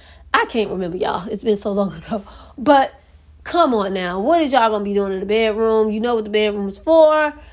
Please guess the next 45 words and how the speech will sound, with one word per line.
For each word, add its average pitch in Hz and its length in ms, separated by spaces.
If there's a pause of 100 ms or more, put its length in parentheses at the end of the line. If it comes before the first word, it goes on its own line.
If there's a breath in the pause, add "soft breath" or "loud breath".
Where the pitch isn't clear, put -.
So 240 280
you 349 240
make 311 180
provisions 233 460
for 220 140
your 190 140
flesh. 185 420 (300 soft breath)
And 233 440
it's 269 200
another, 294 500
it's 254 140
another 262 360
biggie. 233 500
And 233 340
you 381 180
know 285 180
how 233 140
your 233 200
flesh 233 440 (100)
is. 190 480
So, 220 220
like, 214 280
we 311 120
have 311 200
to 247 60
be 220 200
careful 247 520
because, 220 440
like 208 160
I 208 40
said, 226 380 (220 loud breath)
sometimes 285 580
we 233 80
can't 226 180
even 214 220
invite 196 360
him 202 340
over 202 240
to 202 140
our 185 160
house. 220 320
It 185 120
just 202 200
depends 214 440
on 190 320